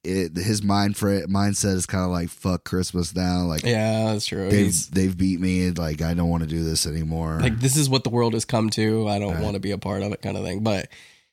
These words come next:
Speaker 2: he sees the little girl, and, you know.
Speaker 1: That's literally the only reason why he stays.
Speaker 2: Mm-hmm.
Speaker 1: And, uh, her dad gave her the little walkie-talkie.
Speaker 2: I thought that was pretty amusing. Like, you see it in the trailer,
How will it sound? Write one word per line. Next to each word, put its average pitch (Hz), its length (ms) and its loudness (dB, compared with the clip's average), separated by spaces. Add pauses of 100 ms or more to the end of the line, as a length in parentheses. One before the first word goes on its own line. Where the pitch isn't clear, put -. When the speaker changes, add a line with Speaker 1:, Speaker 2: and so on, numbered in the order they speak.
Speaker 2:
he - 60 -6
sees 131 180 4
the 123 80 2
little 120 220 4
girl, 104 380 2
and, 104 280 -2 (240)
you - 60 -8
know. 110 240 -8 (280)
Speaker 1:
That's 92 220 0
literally 95 320 4
the 87 140 4
only 87 180 4
reason 85 320 0
why 78 220 0
he 76 40 -2
stays. 69 460 -4
Speaker 2:
Mm-hmm. - 380 -6 (500)
Speaker 1:
And, 78 400 0
uh, 65 380 -4 (1200)
her 92 140 0
dad 87 420 2
gave 87 240 0
her 87 120 2
the 85 120 0
little 82 260 0
walkie-talkie. 82 1000 0 (1200)
Speaker 2:
I 156 60 4
thought 208 140 4
that - 80 4
was 214 120 4
pretty 156 200 4
amusing. 127 440 4
Like, 113 200 2
you 127 80 2
see 151 200 4
it 170 80 2
in 151 80 4
the 127 80 2
trailer, 110 640 0